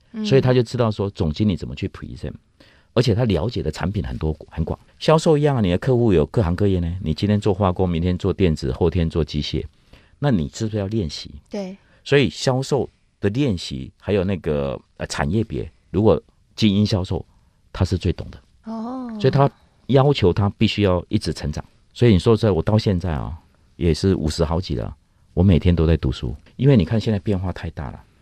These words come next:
Speaker 1: 对。
Speaker 2: 等一下N F T又来了，元宇宙又来了，都
Speaker 1: 对。
Speaker 2: N F T都还没念完了，元宇宙就跑出来了，
Speaker 1: <laughs>
Speaker 2: 啊，区块链也都还没搞清楚，N F T又出来了，A I好，懂一懂，以后又换新的了。
Speaker 1: 还有低轨卫星，
Speaker 2: 呃，
Speaker 1: 低轨卫星。
Speaker 2: 对啊，什么都来了。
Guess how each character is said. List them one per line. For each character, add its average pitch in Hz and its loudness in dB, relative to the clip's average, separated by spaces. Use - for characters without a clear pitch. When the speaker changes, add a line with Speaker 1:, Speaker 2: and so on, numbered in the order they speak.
Speaker 1:
对。 - -2
Speaker 2:
等 85 0
一 - 0
下 110 2
N 101 4
F 98 4
T 95 -2
又 92 4
来 62 -4
了， - -12
元 101 4
宇 82 -2
宙 101 0
又 98 0
来 52 -8
了， - -14
都 120 -2
Speaker 1:
对。 147 0
Speaker 2:
N 143 4
F 139 4
T 131 -6
都 139 2
还 123 0
没 117 0
念 131 0
完 65 -8
了， 67 -14
元 104 0
宇 117 -4
宙 127 0
就 131 0
跑 101 -4
出 120 -2
来 120 -2
了， 240 -2
Speaker 1:
<laughs> 262 -8
Speaker 2:
啊， 160 0
区 - 0
块 185 2
链 190 2
也 131 2
都 147 4
还 226 0
没 170 2
搞 110 2
清 151 -2
楚 110 -2
，N 117 -2
F 156 -2
T 151 0
又 160 2
出 156 -4
来 120 -2
了 87 -6
，A 175 0
I 175 0
好， 113 -2
懂 117 -2
一 165 -6
懂， 107 -2
以 127 -4
后 160 0
又 170 0
换 240 -2
新 269 -2
的 - 0
了。 196 -2
Speaker 1:
还 226 -4
有 208 -4
低 196 -12
轨 202 -14
卫 196 -8
星， - -
Speaker 2:
呃， 202 -6
Speaker 1:
低 220 -8
轨 214 2
卫 196 0
星。 262 -2
Speaker 2:
对 285 -2
啊， 302 0
什 220 -2
么 156 2
都 - -2
来 135 0
了。 160 -6